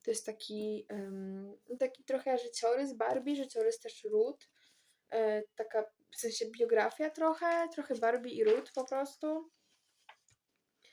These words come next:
E, i ona w ogóle jest prześliczna. Ona chyba nie ma obrazków w sobie, jeszcze przynajmniej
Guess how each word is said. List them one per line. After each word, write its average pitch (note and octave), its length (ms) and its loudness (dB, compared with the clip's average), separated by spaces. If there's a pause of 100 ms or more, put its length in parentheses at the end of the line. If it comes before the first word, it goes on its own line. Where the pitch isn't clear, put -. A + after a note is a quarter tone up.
(460)
E, A3+ 340 4
i - 20 8
ona A#3+ 140 4
w A#3 60 -4
ogóle A#3+ 140 4
jest A#3+ 180 2
prześliczna. A3+ 960 0
Ona D#4+ 160 -2
chyba D4 200 -2
nie C#4+ 120 -2
ma C4 120 -2
obrazków A3+ 460 -4
w - 80 -20
sobie, G3 380 -2
jeszcze - 220 -14
przynajmniej G#3+ 520 -4